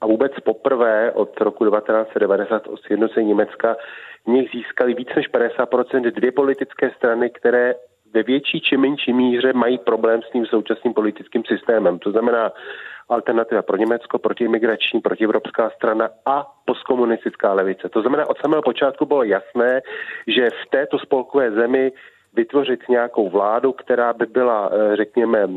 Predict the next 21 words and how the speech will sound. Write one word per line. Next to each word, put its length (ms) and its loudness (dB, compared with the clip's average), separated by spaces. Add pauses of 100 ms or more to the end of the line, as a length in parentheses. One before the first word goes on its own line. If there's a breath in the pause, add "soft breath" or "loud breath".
(120)
umírněná, 840 2
která 300 -2
by 120 0
nebyla 260 0
radikální, 560 -2
že 100 0
to 100 0
bude 220 0
velmi 320 0
obtížné. 720 -2
Takže 320 0
od 240 -2 (320)
října 360 2
ležely 360 0
karty 320 -2
na 140 -2 (120)
stole, 340 2 (520 loud breath)
všichni 360 -2
aktéři, 480 0
všechny 260 -2
politické 580 0